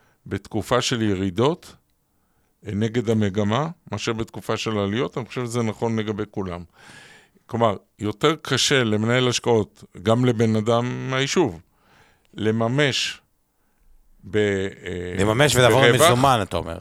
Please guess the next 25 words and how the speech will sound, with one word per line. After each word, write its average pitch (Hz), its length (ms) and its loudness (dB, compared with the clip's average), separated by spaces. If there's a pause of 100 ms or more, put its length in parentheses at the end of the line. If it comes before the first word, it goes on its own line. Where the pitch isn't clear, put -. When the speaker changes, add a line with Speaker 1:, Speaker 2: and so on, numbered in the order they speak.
(140)
Speaker 1:
כן, 110 260 4
Speaker 2:
ממש. 147 140 -8
Speaker 1:
כן, 107 200 -4 (280)
כמובן 104 300 -2
לצאת 101 480 -6
מהשוק, 101 480 -6 (240)
מה 113 80 -6
זה 107 140 -2
לצאת? 95 440 -8
להקטין 135 560 0
משמעותי. 107 600 -4
Speaker 2:
כן. 98 160 -8 (500)
Speaker 1:
לא 110 240 0
לצאת, 117 320 -2
כי - 100 -6
אני 92 160 -4
אומר, 101 200 -2 (100)
צריך 107 320 -6
להימצא 104 340 -2
בשוק 98 360 -6
חוץ - 260 -10
ממצבים 95 600 -6
מאוד 95 200 -6
חריגים, 95 420 -4
Speaker 2:
אוקיי. 107 120 -8